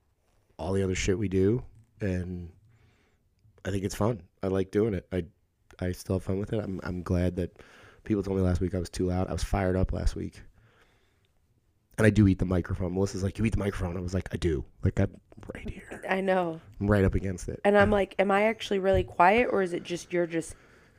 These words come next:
Speaker 2: legit eating the
Speaker 1: You
Speaker 2: microphone and
Speaker 1: start
Speaker 2: that's why?"
Speaker 1: close, and then as you,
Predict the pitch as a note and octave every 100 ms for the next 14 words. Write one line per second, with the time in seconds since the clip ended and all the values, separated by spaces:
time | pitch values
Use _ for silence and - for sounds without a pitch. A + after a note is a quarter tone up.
0 | _ - F#3 F#3 E3+ F#3 - - F#3 E3+
1 | E3 D#3+ D#3 C#3 - D#3+ D3+ C3+ A2+ C3
2 | - D3 D3 E3 F3+ - - _ - A2
3 | A2+ G#2+ G#2 G#2+ G#2